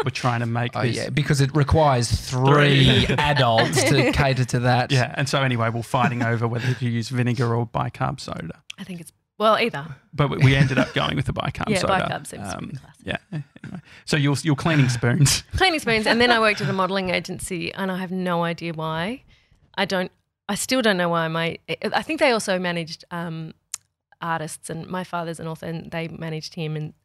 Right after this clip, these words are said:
Speaker 3: and so I just sat there for a week looking at beautiful women come in and out and go, "Why,
Speaker 2: Mm.
Speaker 3: what a, did I think I would be one of them? What, why am I here?" Because I found it glamorous. Anyway, I did end up working in women's magazines. So
Speaker 1: Yeah.
Speaker 3: there was something about writing and
Speaker 2: Yeah.
Speaker 3: glamorous <laughs> women that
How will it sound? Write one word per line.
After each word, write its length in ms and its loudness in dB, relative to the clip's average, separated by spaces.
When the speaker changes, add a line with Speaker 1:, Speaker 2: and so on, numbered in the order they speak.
Speaker 3:
and 160 -8
so 100 2
I 60 2
just 160 -8
sat 180 -8
there 160 -8
for 260 -14
a 60 -6
week 200 -8
looking 260 -12
at 100 -14
beautiful 340 -14
women 240 -12
come 200 -16
in 80 -14
and 100 -14
out 80 -16
and 100 -20
go, 200 -20
"Why, 200 -14
Speaker 2:
Mm. 180 -2
Speaker 3:
what 100 -8
a, 100 -14
did 100 -6
I 80 -2
think 200 -4
I 40 -2
would 120 -4
be 120 -8
one 160 -2
of 140 -6
them? 460 -6
What, 360 -4
why 280 -4
am 100 -4
I 120 -2
here?" 360 -8
Because 380 -6
I 80 2
found 220 -4
it 60 -10
glamorous. 420 -6
Anyway, 200 2
I 60 0
did 160 -10
end 160 -2
up 100 -4
working 260 -14
in 60 -16
women's 260 -14
magazines. 420 -16
So 40 -6
Speaker 1:
Yeah. 40 0
Speaker 3:
there 60 2
was 100 -2
something 220 -2
about 200 0
writing 340 -2
and 160 -8
Speaker 2:
Yeah. 60 -4
Speaker 3:
glamorous 460 0
<laughs> 60 0
women 220 -4
that 180 -14